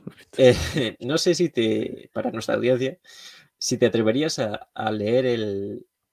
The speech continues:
Speaker 2: el primero.
Speaker 1: Pues que está, está en galego, hijo puta, me estás pidiendo <laughs> que me
Speaker 2: Venga,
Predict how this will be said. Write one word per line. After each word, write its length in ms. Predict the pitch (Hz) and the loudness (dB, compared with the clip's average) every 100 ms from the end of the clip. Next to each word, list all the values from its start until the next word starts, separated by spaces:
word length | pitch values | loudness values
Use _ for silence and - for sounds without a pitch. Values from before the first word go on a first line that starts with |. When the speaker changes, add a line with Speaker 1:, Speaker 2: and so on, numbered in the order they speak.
| _ - | _ -8
Speaker 2:
el 140 | 104 | -8
primero. 380 | - 101 98 - _ _ _ _ _ _ _ _ | -8 -10 -12 -16 _ _ _ _ _ _ _ _
Speaker 1:
Pues 140 | - - | -20 -20
que 80 | - | -18
está, 180 | - | -16
está 240 | - - - | -16 -14 -12
en 180 | 98 101 | -10 -8
galego, 400 | 110 101 101 143 | -6 0 4 4
hijo 160 | - | 2
puta, 440 | 110 104 143 165 170 | -4 -4 2 2 2
me 80 | |
estás 280 | 123 - 123 - | 0 4 4 4
pidiendo 520 | 135 139 139 139 - | 2 4 6 6 4
<laughs> 0 | |
que 140 | 131 - | -4 -4
me 220 | 156 151 | -6 2
Speaker 2:
Venga, 300 | 131 110 | 2 2